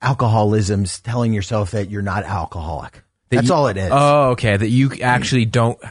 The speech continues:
Speaker 2: depend on alcohol.
Speaker 1: It's, uh, it's
Speaker 2: That you
Speaker 1: par-,
Speaker 2: could
Speaker 1: it's partly that, but also partly, um,
Speaker 2: I just don't understand the point of, like, cleansing your body
Speaker 1: It's part-,
Speaker 2: if
Speaker 1: it's
Speaker 2: you're
Speaker 1: par-,
Speaker 2: just gonna toilet
Speaker 1: yeah.
Speaker 2: again.
Speaker 1: It's, it's partly a cleanse, but it's also, uh, proving yourself that
Speaker 2: Oh, okay.
Speaker 1: it's proving to yourself that, number one, you can accomplish something that you're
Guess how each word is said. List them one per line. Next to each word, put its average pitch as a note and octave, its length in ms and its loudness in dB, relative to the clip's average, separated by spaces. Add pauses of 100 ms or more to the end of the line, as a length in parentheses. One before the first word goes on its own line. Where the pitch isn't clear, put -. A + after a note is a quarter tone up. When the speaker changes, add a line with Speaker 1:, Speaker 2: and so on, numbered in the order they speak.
(200)
Speaker 2:
depend A2 380 0
on F#2+ 100 2
alcohol. D#2+ 580 -4 (500)
Speaker 1:
It's, F3+ 200 0
uh, G#3+ 180 2
it's F#3+ 100 0
Speaker 2:
That B2 80 4
you B2 60 4
Speaker 1:
par-, G#3+ 100 2
Speaker 2:
could - 160 -6 (140)
Speaker 1:
it's F3 160 0
partly G3+ 460 2
that, D3 380 0
but D3 100 0
also D3+ 380 2
partly, C3 680 2
um, G#2+ 400 2
Speaker 2:
I G3 60 2
just - 100 0
don't B3 140 2
understand F#3 420 0
the C#3+ 60 0
point D#3 240 0
of, A#2+ 80 0
like, A#2 160 0
cleansing C3 480 2
your A2 100 2
body A#2 560 2
Speaker 1:
It's C#3 140 0
part-, G#3+ 240 2
Speaker 2:
if E3+ 80 0
Speaker 1:
it's B2+ 100 0
Speaker 2:
you're C3 80 2
Speaker 1:
par-, - 60 0
Speaker 2:
just C#3 180 0
gonna A#2+ 300 0 (180)
toilet B2 400 2
Speaker 1:
yeah. G2 80 0
Speaker 2:
again. D#2+ 280 -4
Speaker 1:
It's, D#3 140 0
it's D#3 380 2
partly G3+ 380 2
a C#3 80 0
cleanse, C#3+ 480 2
but C#3 120 0
it's A#2+ 120 -4
also, D3 420 0
uh, A#2 100 -6
proving B2+ 460 0
yourself F#2+ 460 -2
that A2+ 120 2
Speaker 2:
Oh, B2+ 180 4
okay. G#2+ 360 0
Speaker 1:
it's - 120 -4
proving F#3 460 2
to D3+ 80 0
yourself C#3 480 2
that, A2 180 -4
number C#3 260 2
one, B2+ 180 2
you A2+ 80 0
can A#2 160 -4
accomplish B2 640 -2
something F#2 400 -4
that G2+ 200 -2
you're G2+ 220 0